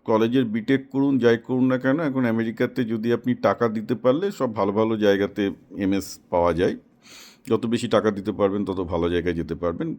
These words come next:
খুব একটা এমএসএ বাদ বিচার ইদানিং আমেরিকায়, বিশেষ করে কম্পিউটার সায়েন্স এবং আইটিতে করতোই না লোকজন। তো এখানে মেরিট ফেরিটের কোনো ব্যাপার নেই, টাকা দিতে পারলেই ভারত থেকে লোন নিয়ে যাদের বাড়িতে সম্পত্তি আছে, লোন নিয়ে মোটামুটি আপনি আমেরিকায় চলে যান। এবং আমি,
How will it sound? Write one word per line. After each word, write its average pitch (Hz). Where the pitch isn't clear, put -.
খুব 110
একটা 117
এমএসএ 107
বাদ 85
বিচার 92
ইদানিং 90
আমেরিকায়, 82
বিশেষ 131
করে 156
কম্পিউটার 117
সায়েন্স 120
এবং 117
আইটিতে 90
করতোই 90
না 104
লোকজন। 85
তো 208
এখানে 180
মেরিট 160
ফেরিটের 165
কোনো 156
ব্যাপার 117
নেই, 185
টাকা 120
দিতে 123
পারলেই 131
ভারত 107
থেকে 123
লোন 107
নিয়ে 113
যাদের 101
বাড়িতে 92
সম্পত্তি 95
আছে, 95
লোন 95
নিয়ে 92
মোটামুটি 87
আপনি 87
আমেরিকায় 82
চলে 90
যান। 185
এবং 170
আমি, 113